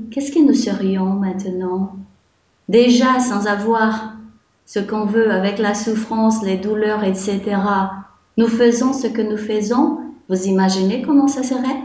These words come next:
après ? En ayant tout ? On ne peut pas.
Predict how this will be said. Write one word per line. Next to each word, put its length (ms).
après ? 300
En 100
ayant 340
tout ? 380
On 100
ne 40
peut 200
pas. 240